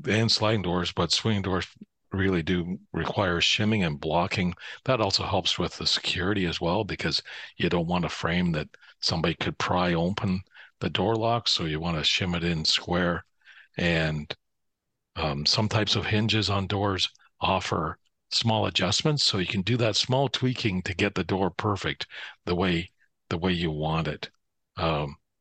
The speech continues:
patio doors are the same. They have to be, uh, installed plumb level and square. And like everything else, if you're building, when you're building a house, the foundation is key to the next step.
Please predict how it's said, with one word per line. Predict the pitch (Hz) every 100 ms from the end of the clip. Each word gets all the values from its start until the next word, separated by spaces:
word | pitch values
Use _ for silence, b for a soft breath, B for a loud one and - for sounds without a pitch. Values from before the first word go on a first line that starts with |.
| _ _ _ _ -
patio | 120 123
doors | 123 127 127 110
are |
the | 90
same. | - 107 117
They | 107
have | 95 98
to | -
be, | 98 92 - _ _ _ _
uh, | 95 85 80
installed | 82 85 - 98 92
plumb | - 123 117
level | 107 104 98
and | 87
square. | - - 113 135
And | 131 92 90 - _ _ _ _ _ -
like | 104 123
everything | 117 107
else, | 113 101 -
if | 78 -
you're | 107
building, | 92 107 104 92 98 _ _ _
when | 95 90
you're | 95
building | 110 117
a | 95
house, | 101 127 -
the | 101
foundation | - 107 101 110 - 98
is | 87
key | - 113 120
to | - 98
the | 92
next | 95 104
step. | - 135 147